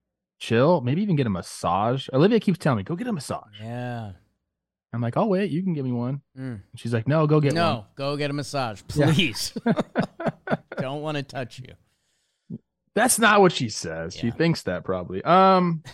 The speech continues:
Speaker 2: <laughs>
Speaker 1: no, I'll probably get, I'm gonna kick it today. Regroup, do our shows this morning, and then,
Speaker 2: Yeah.
Speaker 1: uh, I don't know,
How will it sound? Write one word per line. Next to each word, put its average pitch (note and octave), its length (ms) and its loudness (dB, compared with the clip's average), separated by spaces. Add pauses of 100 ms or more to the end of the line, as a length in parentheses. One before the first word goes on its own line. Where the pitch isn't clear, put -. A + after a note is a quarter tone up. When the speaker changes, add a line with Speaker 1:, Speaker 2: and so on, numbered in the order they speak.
(180)
Speaker 2:
<laughs> - 280 -16
Speaker 1:
no, D#3+ 60 2
I'll C#3+ 220 6
probably G3+ 220 6
get, D3 200 0
I'm D#3+ 80 0
gonna E3 120 -2
kick G#2+ 200 -12
it F#2 100 -14
today. - 220 -10 (1000)
Regroup, D3 400 8
do F3 120 8
our A3 100 8
shows F3 360 4
this D3+ 200 -6
morning, D3+ 440 0
and D3 140 -4
then, D3+ 260 -6
Speaker 2:
Yeah. D#3 260 -6
Speaker 1:
uh, - 20 -
I D3 80 -8
don't A3 120 -6
know, G2 360 -6